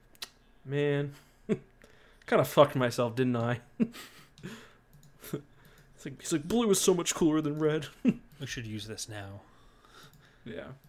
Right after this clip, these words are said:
Speaker 2: No, no, you'll use red.
Speaker 1: <laughs>
Speaker 2: Okay.
Speaker 1: That's like the, Vader was fine with everything else, with his suit being really uncomfortable, with, uh,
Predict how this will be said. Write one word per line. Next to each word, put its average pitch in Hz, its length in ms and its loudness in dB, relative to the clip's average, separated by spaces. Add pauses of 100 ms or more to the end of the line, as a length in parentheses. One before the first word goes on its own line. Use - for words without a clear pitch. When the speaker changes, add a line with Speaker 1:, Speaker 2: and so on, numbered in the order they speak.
(360)
Speaker 2:
No, 95 840 -14
no, 120 520 0
you'll 208 380 -4
use 151 300 0
red. 104 400 -6 (920)
Speaker 1:
<laughs> 226 480 -2 (320)
Speaker 2:
Okay. 143 720 0 (160)
Speaker 1:
That's - 140 -8
like 127 120 -2
the, 127 200 0 (540)
Vader 147 300 8
was 156 140 0
fine 127 240 2
with 117 120 -2
everything 117 320 -2
else, 104 280 -6
with 110 100 -8
his 110 120 -8
suit 143 260 2
being 139 180 -2
really 131 220 2
uncomfortable, 123 760 0
with, 113 300 -4
uh, 110 240 -4